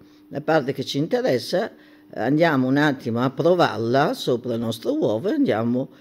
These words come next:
ulteriormente a togliere tutto quello che si può togliere i-, parlando di sfondo. Lo sfondo que-, di questo tovagliolo è bianco e quindi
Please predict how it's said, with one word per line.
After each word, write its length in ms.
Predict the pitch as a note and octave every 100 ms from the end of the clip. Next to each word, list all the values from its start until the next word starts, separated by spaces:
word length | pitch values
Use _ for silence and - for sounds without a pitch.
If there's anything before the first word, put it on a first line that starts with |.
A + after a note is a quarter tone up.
| - -
ulteriormente 1040 | F#3 F3+ E3 E3+ A3+ A3 C3+ A#2 A#2 D#3
a 140 | - G#3+
togliere 560 | - B2+ A#2+ B2+ E3
tutto 340 | E3 D3+ - E3+
quello 260 | A#2 A2+
che 140 | A#2 C3+
si 160 | -
può 160 | B2+ G#3
togliere 560 | - G#2+ G2+ A2+ A#2 B2 - - -
i-, 140 | - -
parlando 640 | G#3 A#3 D3 A2+ A#2 C3
di 240 | A#2 A#2+
sfondo. 840 | - - C3 A2+ A2+ A#2 A#2 A#2 - - - - - -
Lo 160 | - D3+
sfondo 580 | D3+ F3 F3 C3+ B2+ B2
que-, 260 | D#3 B2
di 120 | C3 C#3+
questo 280 | D#3+ D3
tovagliolo 640 | D3+ D3+ D#3 E3 D3 A#2+ -
è 100 | G3
bianco 600 | F#3+ G#2 G#2 A2 G3 -
e 120 | C4
quindi 480 | - A2+ A2 C3+